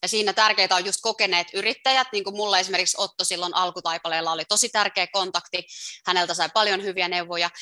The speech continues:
Ja sitten se, että otetaan ne asiakkaat mukaan siihen keskusteluun. Että digitaalisilla työkaluilla me voidaan tehdä kyselyitä, tai sit me voidaan ihan somekanavissa pyytää niitä asiakkaiden kehitysehdotuksia,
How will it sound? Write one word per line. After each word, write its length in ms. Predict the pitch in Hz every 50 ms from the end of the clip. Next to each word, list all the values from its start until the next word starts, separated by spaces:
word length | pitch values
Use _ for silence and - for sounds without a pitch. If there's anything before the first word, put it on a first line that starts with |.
| - - -
Ja 60 | 311
sitten 280 | 339 381 - - 302 277
se, 100 | 302 285
että 140 | 269 -
otetaan 300 | 285 - 269 - 269 262
ne 80 | 262 247
asiakkaat 640 | - 277 262 - 233 190 175 - - 185 170 165 -
mukaan 340 | 180 175 - 170 165 170 160
siihen 280 | 160 165 165 175 165
keskusteluun. 680 | 165 175 170 165 - - - - - 110 113 135 - 170
Että 220 | 190 202 - 226 226
digitaalisilla 580 | 302 302 302 285 302 285 277 269 254 254 254
työkaluilla 460 | 254 - 262 254 - 247 240 233 233
me 140 | 226 220 214
voidaan 280 | 214 220 202 190 180 175
tehdä 180 | - 170 170 - _
kyselyitä, 580 | - 277 262 - 254 254 240 233 226 226 226 214 - - - - - _
tai 160 | - 226 220 220
sit 160 | 226 214 -
me 120 | 220 214
voidaan 320 | 214 220 220 220 220 220 226
ihan 180 | 226 240 240
somekanavissa 680 | - 311 285 247 196 180 202 180 165 170 165 180 - - - -
pyytää 500 | 190 190 180 180 170 - - 180 180 175
niitä 300 | 170 170 175 - 175 190 - - - - - -
asiakkaiden 680 | 202 202 202 190 175 175 - - 175 170 - 185 180
kehitysehdotuksia, 1120 | - 214 202 240 262 - 269 - - 247 262 254 247 240 - 247 247 - - - 254 233